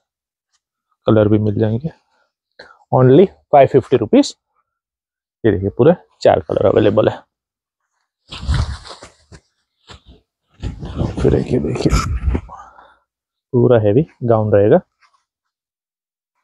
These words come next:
इसमें देखिए पूरा heavy work है, दुपट्टा भी पूरा heavy रहेगा जॉर्जेट में, जिसमें देखिए आपको ये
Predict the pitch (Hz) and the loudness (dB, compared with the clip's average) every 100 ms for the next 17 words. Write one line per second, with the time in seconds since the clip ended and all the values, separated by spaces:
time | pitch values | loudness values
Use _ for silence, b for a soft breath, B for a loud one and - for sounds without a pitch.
0 | _ _ - - - - - 120 _ _ | _ _ -4 -4 -6 -8 -12 -20 _ _
1 | _ _ 127 113 104 113 113 120 - 127 | _ _ 0 2 4 4 4 2 0 -8
2 | 127 _ _ _ _ _ _ 117 110 117 | -8 _ _ _ _ _ _ -10 -2 -2
3 | - 110 113 113 110 104 107 104 104 147 | 0 0 0 0 0 2 4 2 2 0
4 | 156 b b - 98 98 104 120 156 - | -2 b b -4 -4 0 -2 -2 -6 -8
5 | B B B _ 131 120 123 - 107 - | B B B _ -2 0 0 -2 -8 -18
6 | _ 135 | _ 2